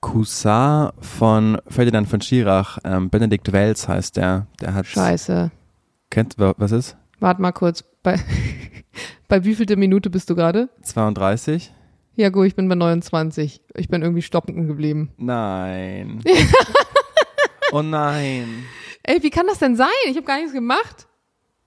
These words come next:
Speaker 1: Oh Gott, das wird ein
Speaker 2: Okay,
Speaker 1: Horror
Speaker 2: aber
Speaker 1: zu
Speaker 2: es ist zum Glück
Speaker 1: schneiden.
Speaker 2: nur neunundzwanzig, es sind nur drei Minuten. So, warte mal kurz. Jetzt muss
Speaker 1: Wart-,
Speaker 2: ich, ah,
Speaker 1: jetzt
Speaker 2: mein Laptop hat sich aufgehangen. Warte, ich hab hier diesen Kreisel.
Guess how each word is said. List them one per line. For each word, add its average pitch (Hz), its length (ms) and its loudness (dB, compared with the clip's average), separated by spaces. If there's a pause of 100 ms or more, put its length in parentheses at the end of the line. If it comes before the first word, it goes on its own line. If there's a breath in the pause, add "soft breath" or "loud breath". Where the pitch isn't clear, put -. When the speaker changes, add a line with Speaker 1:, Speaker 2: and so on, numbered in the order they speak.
(440)
Speaker 1:
Oh 113 80 -8
Gott, 127 200 -6
das 113 160 -8
wird 120 100 -8
ein 113 100 -8
Speaker 2:
Okay, 104 100 -4
Speaker 1:
Horror 240 200 2
Speaker 2:
aber 202 100 2
Speaker 1:
zu 214 40 2
Speaker 2:
es 226 60 -6
ist 262 100 -6
zum 247 140 2
Glück 247 100 2
Speaker 1:
schneiden. 240 80 -4
Speaker 2:
nur 233 80 2
neunundzwanzig, 202 720 0
es 160 60 -2
sind 190 120 0
nur 190 100 0
drei 180 200 0
Minuten. 175 340 -2
So, 160 140 -2
warte 160 160 4
mal 151 180 -2
kurz. 156 220 -2
Jetzt 160 120 -10
muss 185 120 0
Speaker 1:
Wart-, 139 240 0
Speaker 2:
ich, - 80 -20 (100)
ah, 196 60 0
Speaker 1:
jetzt 196 120 2
Speaker 2:
mein 170 140 2
Laptop 202 320 2
hat 165 140 -2
sich 175 180 -4
aufgehangen. 160 580 -2
Warte, 175 380 -2 (240)
ich 170 160 -2
hab 165 100 -2
hier 170 120 0
diesen 165 480 -4
Kreisel. 156 500 -4